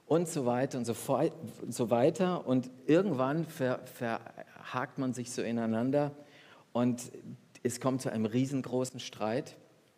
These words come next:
Es geht eine ganze Weile so und plötzlich tauchen eben diese Löwen in, im Herzen und im Leben dieses Ehepaares auf, die,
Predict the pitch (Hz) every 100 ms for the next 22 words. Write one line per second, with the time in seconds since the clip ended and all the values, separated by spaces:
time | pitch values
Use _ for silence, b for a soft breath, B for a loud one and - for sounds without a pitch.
0 | _ _ - - 120 120 110 107 123 127
1 | 117 110 120 127 120 123 120 B B B
2 | B B B _ 117 117 123 120 127 -
3 | - - 117 117 123 110 117 110 107 113
4 | 110 110 117 120 120 101 113 - 117 113
5 | 107 120 131 - 110 110 110 120 127 120
6 | 113 107 - 113 113 113 104 101 87 104
7 | - 107